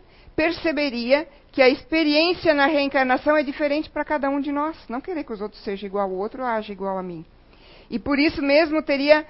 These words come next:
suficiente disposição pra agir em apoio dos associados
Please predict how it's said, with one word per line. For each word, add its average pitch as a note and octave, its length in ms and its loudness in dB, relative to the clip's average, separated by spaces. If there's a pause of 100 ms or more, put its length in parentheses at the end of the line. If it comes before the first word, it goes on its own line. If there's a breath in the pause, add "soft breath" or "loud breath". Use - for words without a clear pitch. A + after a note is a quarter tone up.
(160 loud breath)
suficiente D4 920 0
disposição A#3 1120 0 (320 soft breath)
pra C#4 240 8
agir B3+ 540 0
em C#4+ 240 0
apoio D#4 640 0 (100)
dos A#3 240 -2
associados A#3+ 840 -2